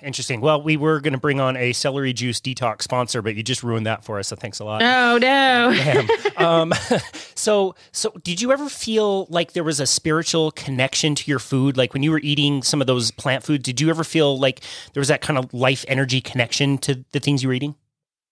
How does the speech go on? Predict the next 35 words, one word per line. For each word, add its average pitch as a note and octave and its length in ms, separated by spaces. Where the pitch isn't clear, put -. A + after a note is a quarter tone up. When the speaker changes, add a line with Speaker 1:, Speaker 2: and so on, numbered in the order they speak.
Speaker 2:
I A3 80
mostly B3+ 320
just B3+ 240
felt G#3+ 180
really G#3 200
tired, F#3+ 540
<laughs> - 60
Speaker 1:
Mm. F#3 460
Speaker 2:
you A#3 160
know? A3+ 320
Speaker 1:
Yeah. A3+ 160
Speaker 2:
I G#3+ 120
just, A#3 320
I A3 120
did A3+ 220
feel A3+ 280
really G#3+ 220
tired G3+ 400
a F#3+ 40
lot. E3+ 420
And, E3 300
like, F3 220
I F3 80
could F#3+ 140
almost F3 320
never E3+ 260
really E3+ 220
get E3+ 200
full. F3+ 460
Um, E3 340
I E3+ 80
just F3 180
had F#3 120
to F3+ 80
eat F3+ 300